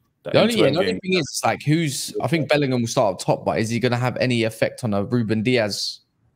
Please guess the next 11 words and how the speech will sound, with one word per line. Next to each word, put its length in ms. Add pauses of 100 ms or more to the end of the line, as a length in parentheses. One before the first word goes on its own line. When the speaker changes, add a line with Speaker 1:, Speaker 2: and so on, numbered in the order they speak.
(1300)
Speaker 1:
I 60
Speaker 2:
And 60
Speaker 1:
don't 100
know 80
if 80
he'll 100
Speaker 2:
Johnson? 20
Speaker 1:
play 140
up 160
top 100 (120)
though. 280